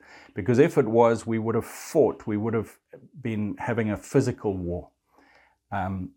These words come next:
it's not of this world. And Pilate eventually says, "I see nothing wrong with this man. Set him free." But the crowds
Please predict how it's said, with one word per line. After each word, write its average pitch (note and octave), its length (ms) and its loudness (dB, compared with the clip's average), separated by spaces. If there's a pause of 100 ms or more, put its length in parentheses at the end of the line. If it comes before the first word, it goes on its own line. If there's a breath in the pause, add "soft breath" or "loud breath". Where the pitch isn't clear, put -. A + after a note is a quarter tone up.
it's - 220 -14
not A2+ 180 2
of F#2+ 140 -4
this - 240 -8
world. F#2 260 -6
And G2+ 240 -10
Pilate A2+ 400 2
eventually F#2+ 380 -4
says, F2+ 220 -10
"I F2 120 -2
see - 280 -6
nothing F#2+ 580 -4 (180)
wrong A2+ 340 2
with F2 160 -4
this - 240 -12
man. F2+ 280 -8
Set G#2 280 -4
him G2+ 140 -2
free." A2 320 -4
But - 220 -10
the F#2 80 -12
crowds G2+ 560 -2